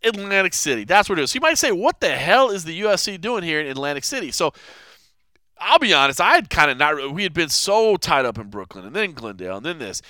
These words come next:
It had kinda flown under my radar, too, that this was Boardwalk Hall. Boardwalk Hall is a, is an, is an old venue, right? It's a, it's a historic venue, especially from a boxing perspective. Um, but this is not the Revel. This is not,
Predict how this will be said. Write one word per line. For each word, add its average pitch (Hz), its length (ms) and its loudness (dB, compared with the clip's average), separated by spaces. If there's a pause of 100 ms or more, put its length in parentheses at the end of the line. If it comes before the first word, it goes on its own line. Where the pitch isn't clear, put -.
(120)
It 165 80 -6
had 165 80 -6
kinda 226 240 0
flown 151 240 -6
under 135 160 -8
my 127 260 2
radar, 117 360 -2
too, - 220 -10
that 117 160 -14
this 214 200 -6
was 143 140 -10
Boardwalk 104 580 -8
Hall. - 360 -2 (760)
Boardwalk 220 480 4
Hall 190 340 6
is 123 220 -6
a, 120 60 -4
is 123 180 -6
an, 110 140 -6
is 120 180 -4
an 117 80 -6
old 170 340 2
venue, 151 400 -6 (100)
right? 117 360 2
It's 143 160 -12
a, 117 160 -8
it's 135 140 -8
a 113 60 -6
historic 196 580 0
venue, 104 260 -14
especially 160 400 -6
from 127 140 -10
a 104 80 -10
boxing 135 440 0
perspective. 107 580 -10 (520)
Um, 123 280 0
but 139 160 -12
this 233 200 -6
is 156 160 -8
not 180 360 -2 (260)
the 120 80 -4
Revel. 120 420 0
This 120 160 -10
is 139 140 -10
not, 151 340 0